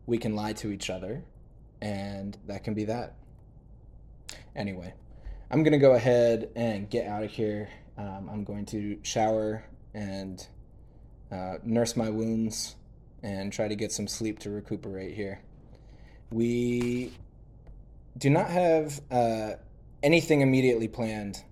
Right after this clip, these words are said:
uh, for the Warehouse Pod. We'll have to see how our schedule shakes out. I think that, um, we will be coming to you, if you've heard, <laughs> uh, our last full-length pod,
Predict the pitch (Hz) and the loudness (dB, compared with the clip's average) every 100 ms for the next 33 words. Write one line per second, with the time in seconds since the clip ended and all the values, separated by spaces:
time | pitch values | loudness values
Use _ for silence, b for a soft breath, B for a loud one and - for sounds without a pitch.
0 | - 107 101 - - 113 107 107 110 104 | -10 -6 -4 -4 -2 0 0 -2 -2 -4
1 | - 120 113 113 107 - B B - 131 | 2 4 6 4 0 -10 B B 4 8
2 | 123 113 - 113 104 104 - 107 107 - | 8 4 2 2 0 -2 -2 -2 -2 -2
3 | 107 95 101 95 - - - b b b | -2 -2 -4 -4 -10 -16 -20 b b b
4 | - 117 135 123 - 117 113 110 - 110 | -4 0 4 2 6 6 6 2 -4 -6
5 | 107 101 98 104 123 123 123 120 - 120 | -6 -4 -6 0 2 4 4 4 2 2
6 | 110 110 127 117 117 113 107 104 - - | 2 2 2 4 4 4 2 -4 -12 -18
7 | - 104 107 104 120 110 107 104 104 - | -14 -6 -6 0 2 2 0 -2 -8 -2
8 | 160 143 B B B B B B 117 110 | 2 2 B B B B B B 0 0
9 | 98 123 131 123 - - 131 120 110 110 | 4 8 10 10 6 6 6 6 2 -2
10 | - 110 107 104 | 4 6 6 0